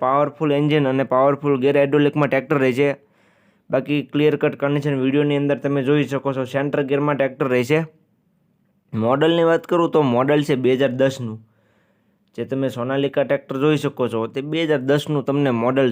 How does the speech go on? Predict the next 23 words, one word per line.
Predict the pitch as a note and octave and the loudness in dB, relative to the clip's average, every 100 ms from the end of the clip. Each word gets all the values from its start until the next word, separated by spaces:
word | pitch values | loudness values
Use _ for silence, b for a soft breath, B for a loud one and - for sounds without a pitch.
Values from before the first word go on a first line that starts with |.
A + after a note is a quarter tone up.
| G#2+ | 0
જોવા | B2 B2+ | 2 2
મળી | A#2+ B2 B2 | 2 -2 0
જાય | C3 | -2
છે. | D3 D3 D3+ _ _ _ _ | -2 -4 -8 _ _ _ _
બાકી | C#3 C#3 C#3+ | -6 -4 -4
ટાયર | C#3+ D3+ D#3 | 0 2 2
કન્ડિશન | D3+ D#3 D3 D3+ C#3 | 0 0 0 0 0
વીડિયોની | C#3 D3+ D3 | 0 0 0
અંદર | D3 C#3+ | 0 -2
ક્લિયર | C#3 D3 C#3+ | -2 0 0
કટ | C3+ C3 C3+ | 0 0 2
જોઈ | C#3+ A#2+ | 0 0
શકો | B2 C3 B2+ | -4 -4 -2
છો | B2+ | -2
અને | C3+ C#3 E3 | -2 -4 0
કલર | D#3+ D3+ D3 | 0 0 -2
કન્ડિશન | D#3 D#3 D3 C3+ | -2 -2 -2 -2
પણ | C#3 B2 | -2 -2
વીડિયોમાં | C3 C#3 C#3+ C#3+ | 0 0 -2 -2
તમે | D3 D#3+ D#3 | -4 -4 0
જોઈ | F3 D#3+ | 0 0
શકો | C#3 C3+ | -2 -4
છો. | B2 | -4